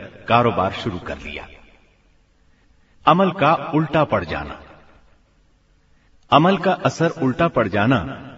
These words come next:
दरअसल आमिल प्रोफेसरों और जालसाजों की अपनी मुश्किल दूर करने यानी रूठे महबूब का दिल न पसीने की सूरत में काम आता है। जब मुराद पूरी न हो रही हो और साइल या साइला को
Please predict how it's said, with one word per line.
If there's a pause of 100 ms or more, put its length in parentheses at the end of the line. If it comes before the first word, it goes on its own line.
दरअसल (120)
आमिल
प्रोफेसरों (300)
और
जालसाजों
की
अपनी
मुश्किल
दूर
करने (340)
यानी
रूठे
महबूब
का
दिल
न
पसीने
की
सूरत
में
काम
आता
है। (640)
जब
मुराद
पूरी
न
हो
रही
हो (280)
और
साइल
या
साइला
को